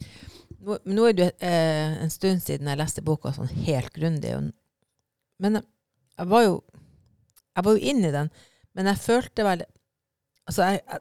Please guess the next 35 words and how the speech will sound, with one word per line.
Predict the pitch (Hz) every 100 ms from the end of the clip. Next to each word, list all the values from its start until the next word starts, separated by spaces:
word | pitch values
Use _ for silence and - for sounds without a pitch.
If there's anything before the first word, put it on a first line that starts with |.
| - -
jeg | -
tror | - 262 240
at | 175 -
det | 175
er | 175
så | 175
mange | 160
fæle | 156 190 170 143
ting | - 190 156 143 -
med | 147 135 -
det | 143 135
da, | 131 -
kjøttet. | - 208 202 - 135 - - - -
Altså | 180
det | 196
er | 202
så | 196
mange | 180 202
fæle | 185 165
ting | 170 165
med | 156
spesielt | - 165 175 185 -
det | -
overgrepene | 180 165 147 139 139 143
med | 143 147
den |
der | 147
faren, | - 202 160 143 - _ _ _ _ _ _ _ _ _ _ - - -
som | - 220
er | 240
så | 269 185
jævlig. | 170 277 349 170 151 160
Han | 196 233
er |
så | 262